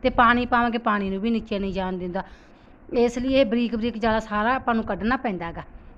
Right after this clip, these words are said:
ਤੇ ਇਹ ਇਹਦੇ ਅਮਰੂਦਾਂ ਦੇ ਬੂਟੇ ਦੇ ਵਿੱਚ ਤਣੇ ਦੇ ਵਿੱਚ ਬਰੀਕ ਜਾਲਾ ਹੁੰਦਾ ਗਾ। ਤੇ ਆਪਾਂ ਹੁਣ ਥੋੜ੍ਹਾ ਥੋੜ੍ਹਾ ਕਰਕੇ ਤੇ ਪਾ ਦੇਵਾਂਗੇ। ਤੇ ਇਹ ਆਪਾਂ ਬਾਲਟੀ ਦੇ ਹਿਸਾਬ ਨਾਲ ਚਾਰ ਬਾਲਟੀਆਂ ਵੀ ਲੈ ਸਕਦੇ ਸੀ, ਇੱਕ ਇੱਕ ਬਾਲਟੀ ਪਾ ਸਕਦੇ ਸੀ, ਪਰ ਆਪਾਂ ਹੁਣ ਵੰਡ ਕੇ ਚਾਰੇ ਬੂਟਿਆਂ ਦੇ ਵਿੱਚ ਪਾ ਦੇਵਾਂਗੇ।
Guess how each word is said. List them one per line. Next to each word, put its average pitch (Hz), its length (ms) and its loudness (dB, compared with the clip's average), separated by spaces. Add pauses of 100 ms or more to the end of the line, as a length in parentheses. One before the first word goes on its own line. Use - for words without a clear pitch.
(200)
ਤੇ 220 180 4
ਇਹ 233 420 0
ਇਹਦੇ 254 340 2
ਅਮਰੂਦਾਂ 226 440 0
ਦੇ 220 80 0
ਬੂਟੇ 220 240 -2
ਦੇ 269 80 0
ਵਿੱਚ 269 160 -4
ਤਣੇ 214 360 0
ਦੇ 208 120 -2
ਵਿੱਚ 208 200 -8
ਬਰੀਕ 196 320 -6
ਜਾਲਾ 185 260 -2
ਹੁੰਦਾ 165 280 -10
ਗਾ। 170 120 -14 (800)
ਤੇ 254 220 6
ਆਪਾਂ 233 380 2
ਹੁਣ 226 300 2
ਥੋੜ੍ਹਾ 220 300 -2
ਥੋੜ੍ਹਾ 254 220 -4
ਕਰਕੇ 226 320 -4
ਤੇ 226 120 -6
ਪਾ 190 240 -2
ਦੇਵਾਂਗੇ। 247 420 -2 (280)
ਤੇ 277 180 2
ਇਹ 277 100 6
ਆਪਾਂ 302 160 4
ਬਾਲਟੀ 226 360 4
ਦੇ 233 60 -4
ਹਿਸਾਬ 294 220 0
ਨਾਲ 294 120 2
ਚਾਰ 220 260 2
ਬਾਲਟੀਆਂ 220 340 0
ਵੀ 302 60 0
ਲੈ 262 140 2
ਸਕਦੇ 226 280 -4
ਸੀ, 226 160 -4
ਇੱਕ 233 80 -6
ਇੱਕ 226 120 -6
ਬਾਲਟੀ 208 300 -2
ਪਾ 214 160 0
ਸਕਦੇ 208 260 -6
ਸੀ, 214 80 -8
ਪਰ 220 140 -2
ਆਪਾਂ 208 180 -4
ਹੁਣ 214 120 -2
ਵੰਡ 196 240 -4
ਕੇ 196 120 -8
ਚਾਰੇ 190 220 -4
ਬੂਟਿਆਂ 190 260 -6
ਦੇ 233 80 -4
ਵਿੱਚ 214 160 -10
ਪਾ 175 180 -8
ਦੇਵਾਂਗੇ। 165 340 -10